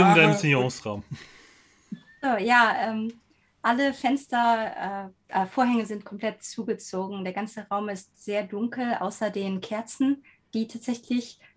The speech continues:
Speaker 3: trotz der Hitze <laughs> draußen angemacht wurden. Und Ella hat auch eine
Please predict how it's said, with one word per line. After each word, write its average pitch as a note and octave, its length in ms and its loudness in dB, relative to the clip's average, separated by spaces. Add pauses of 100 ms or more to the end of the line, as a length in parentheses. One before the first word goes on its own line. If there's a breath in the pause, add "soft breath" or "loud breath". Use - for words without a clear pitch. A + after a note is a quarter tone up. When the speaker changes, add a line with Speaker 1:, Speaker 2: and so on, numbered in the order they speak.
Speaker 3:
trotz - 320 0
der B3+ 100 0
Hitze B3 280 0
<laughs> - 20 -2
draußen A#3 720 2
angemacht A3+ 540 2
wurden. A#3 440 2 (560 loud breath)
Und G3 420 -2
Ella G3 240 0
hat G3 240 -2 (500)
auch F#3+ 300 0
eine F3+ 460 0